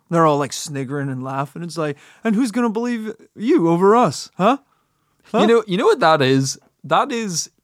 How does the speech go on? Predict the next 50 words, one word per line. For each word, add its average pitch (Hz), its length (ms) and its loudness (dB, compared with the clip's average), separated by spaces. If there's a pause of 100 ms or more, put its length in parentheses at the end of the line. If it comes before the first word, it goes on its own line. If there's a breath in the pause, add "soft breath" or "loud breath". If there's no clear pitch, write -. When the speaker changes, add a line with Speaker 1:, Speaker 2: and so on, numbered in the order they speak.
Speaker 2:
it, 185 160 -6
you 190 100 -10
remember 240 320 2
in 175 100 4
Star 107 300 0
Wars 110 340 -4 (440 soft breath)
when 113 440 -2
Obi-Wan 117 680 0
Kenobi 101 640 -8 (260)
would 107 220 -12
use 101 640 -8 (260)
the 107 140 -16 (120)
Jedi 107 480 -6
mind 101 400 -6
tricks? - 560 -4
Speaker 1:
Right. 151 340 2
Speaker 2:
They 101 80 0
would 104 120 -4
do, 113 340 0
I'm 98 160 -6
doing, 101 300 -2
on 98 140 -4
the 98 80 -6
video 101 240 0
podcast, 98 280 -4
I'm 95 80 -8
doing 95 140 -8
this 98 240 -6
motion. 98 380 -8
Speaker 1:
You 139 80 -8
wave 156 180 2
your 139 140 -2
Speaker 2:
You 139 40 -6
know, 170 60 -2
Speaker 1:
hand 175 440 -2
Speaker 2:
"These 110 260 -6
Speaker 1:
in 139 60 -2
Speaker 2:
are 131 40 0
Speaker 1:
front 151 240 2
of 135 80 -8
Speaker 2:
not 147 120 -2
Speaker 1:
a 147 40 0
guy. 151 60 -4
Speaker 2:
the 143 40 -10
droids 131 460 -2
you 101 140 -4
are 95 40 0
looking 139 440 -6
for." - 500 -12
Speaker 1:
Right. 139 340 -4